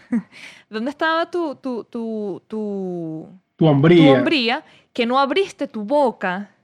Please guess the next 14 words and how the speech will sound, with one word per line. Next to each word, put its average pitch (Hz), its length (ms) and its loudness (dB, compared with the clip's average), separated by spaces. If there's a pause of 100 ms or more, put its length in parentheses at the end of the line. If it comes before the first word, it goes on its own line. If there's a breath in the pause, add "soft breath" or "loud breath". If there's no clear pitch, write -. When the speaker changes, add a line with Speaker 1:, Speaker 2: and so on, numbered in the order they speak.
(680)
Speaker 1:
y 254 120 -4
reclamaste 247 680 -2
tu 196 160 -8
derecho 185 600 -4 (840)
y 247 60 -8
le 240 140 0
pusiste 240 400 -6
límites 269 520 -4
a 180 60 -10
esa 180 180 -10
persona? 156 520 -14 (2250)
¿Ves? 330 360 -4 (420)
O - 760 -20
sea, 233 260 0